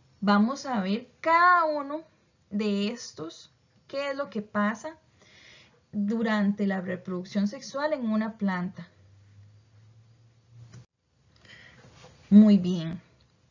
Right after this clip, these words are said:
la polinización. La polinización va a permitir un transporte del polen de una flor a otra.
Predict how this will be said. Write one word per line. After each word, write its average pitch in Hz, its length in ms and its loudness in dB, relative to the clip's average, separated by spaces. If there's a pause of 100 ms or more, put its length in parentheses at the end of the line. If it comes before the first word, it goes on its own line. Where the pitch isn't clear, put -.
(140)
la 214 260 0
polinización. 185 1040 -2 (1800)
La 262 180 0
polinización 269 840 -6 (100)
va 339 60 -2
a 330 60 -8
permitir 269 540 -8
un 294 140 -14
transporte 294 720 -6
del 311 180 -8
polen 196 560 -4 (340)
de 190 280 -2
una 330 300 -2
flor 247 380 -6
a 185 120 -2
otra. - 400 -12